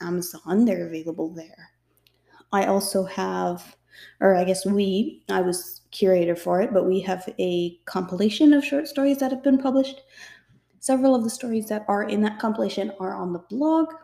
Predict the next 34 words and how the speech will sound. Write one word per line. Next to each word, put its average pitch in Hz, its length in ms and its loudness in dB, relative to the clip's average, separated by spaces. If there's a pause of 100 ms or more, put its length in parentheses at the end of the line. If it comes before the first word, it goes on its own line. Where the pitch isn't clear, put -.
(720)
but 196 440 -2 (180)
there 196 200 -2
are 185 340 -2
also 180 340 -6
other 185 200 -8
stories 175 440 -4
that 180 140 -4
are 170 80 -12
just 175 220 -12
published 170 320 -6
exclusively 170 720 -6
in 160 60 -10
that 165 200 -12
book 165 220 -8
and 170 160 -6
won't 165 240 -4
be 160 240 -6
anywhere 160 400 -6 (180)
else. - 380 -10 (800)
And 185 160 -2
it 175 80 -2
really 175 760 0 (300)
introduces 214 580 0
you 190 100 -2
to 214 180 0
the 220 100 2
collective 196 640 -4
and 190 200 -2
lets 180 220 -6
you 202 80 -4
figure 185 340 0
out 190 200 -6
who 196 360 0
everybody 175 460 -2